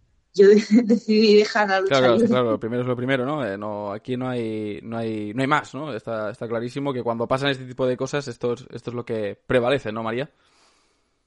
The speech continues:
Speaker 1: Sí. Entonces, luego alguien
Speaker 2: Ujú.
Speaker 1: muy antiguo me dijo, "Cuando llamaste a Lucharama y no volviste a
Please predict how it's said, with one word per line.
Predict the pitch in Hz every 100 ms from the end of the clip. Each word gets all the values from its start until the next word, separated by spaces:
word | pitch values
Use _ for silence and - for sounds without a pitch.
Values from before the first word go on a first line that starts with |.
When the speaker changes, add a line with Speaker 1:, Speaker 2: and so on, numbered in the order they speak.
| _ _ _ _ _ _ _ _ _ _ _ _ _ _ _ _ _ _ _ _ _ _ _
Speaker 1:
Sí. | - 247 - _ _ _ _ -
Entonces, | 240 233 214 - 247 226 226 214 214 - - _ _
luego | 370 240 226 240 240 240 233 220 _ _
alguien | 240 240 240 269 - _ -
Speaker 2:
Ujú. | - 113 117 _ _
Speaker 1:
muy | 196
antiguo | 214 202 233 220 214 - - -
me | 240 233
dijo, | 226 - 214 202 - _ _ _ _ - -
"Cuando | 254 247
llamaste | 240 240 262 320
a | 339
Lucharama | 339 - 311 254 269 302 - _ _ _ _ _ _ _ _
y | 262 247 226 220 190 202 214
no | 226
volviste | 269 285
a | 269